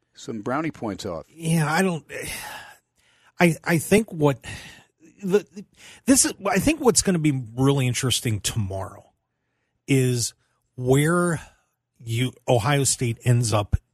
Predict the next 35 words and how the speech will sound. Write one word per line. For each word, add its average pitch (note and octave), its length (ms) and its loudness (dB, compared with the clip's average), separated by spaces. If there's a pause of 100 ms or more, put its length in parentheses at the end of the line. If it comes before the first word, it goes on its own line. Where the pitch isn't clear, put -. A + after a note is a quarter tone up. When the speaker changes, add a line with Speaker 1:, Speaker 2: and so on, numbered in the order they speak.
Speaker 2:
in A2 260 -4
the G2 100 -6
playoff F#2 500 -6
poll, G2+ 340 -4
because A#2 480 2 (720)
when F3+ 280 2
you C#4+ 160 -2
take - 320 -4
a E3+ 40 -4
look B2 460 0
at, - 80 -6 (240)
you E3 340 0
really D4 360 0
take G#3+ 240 -4
a D#3+ 40 -8
look C3 420 -4
at B2 100 2
Oregon's A#2+ 520 0
resume, B2 540 -4 (380)
and D3+ 180 2
I, F3+ 140 0
Speaker 1:
Mm-hmm. D#3+ 120 0
Speaker 2:
yeah, C3 220 0
I - 80 -4
know D#3+ 200 2
they've D3 140 -4
been G2+ 220 -6
lighting B2 300 -2
it G2+ 100 -4
up A2 200 -6 (280)
over B2+ 200 4
the B2 80 0
past B2 340 0
few A2+ 140 -6
games, G#2 320 -6